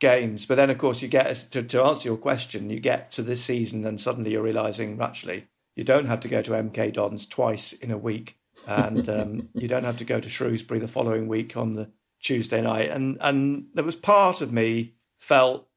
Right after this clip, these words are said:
"Hmm, I've dodged a bullet here." But the other part of me hated it, absolutely hated it. I, I, I really, I, I, you know, I enjoy the, the travel. I enjoy, you know, the whole process, if you like. Um,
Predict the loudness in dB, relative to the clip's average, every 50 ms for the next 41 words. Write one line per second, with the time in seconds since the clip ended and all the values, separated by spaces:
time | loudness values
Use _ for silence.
0 | _ _ _ -4 -2 -2 0 0 0 0 0 -2 -2 -6 -10 -4 0 2 2 2
1 | 2 -2 -6 -2 0 2 2 2 0 -2 -2 -2 -2 -4 -4 -8 _ 4 6 6
2 | 6 6 4 -2 _ _ _ _ _ -14 -4 0 4 6 6 6 6 4 2 4
3 | 6 6 6 4 2 -2 0 2 4 4 4 4 2 0 2 2 2 2 2 0
4 | -2 -2 -2 -2 0 0 0 0 -2 -6 -6 -2 0 0 -2 -2 -2 -4 -4 -4
5 | -4 _ _ -4 -2 -2 -2 -4 -6 -6 -4 -4 -2 0 0 0 0 0 -2 -2
6 | -4 -6 -8 -10 -14 _ _ _ _ _ -4 -2 0 0 0 0 0 0 0 -2
7 | -4 -4 -2 0 2 4 4 4 2 0 -2 _ _ _ _ _ _ -20 -16 -8
8 | -2 2 2 4 4 2 2 4 6 6 8 8 8 6 4 4 4 4 4 2
9 | 0 -2 _ _ -8 -8 -6 0 2 4 4 4 4 2 0 0 -2 0 0 0
10 | 2 2 0 0 0 0 2 2 2 2 2 0 -2 -4 -8 _ _ _ _ _
11 | -20 -20 -14 -6 -2 -2 -2 0 0 2 4 4 2 2 2 2 4 4 4 4
12 | 2 0 0 0 -2 -4 -2 0 0 2 2 2 2 0 -4 -8 _ _ -6 -2
13 | 0 2 2 2 0 0 0 0 -2 -4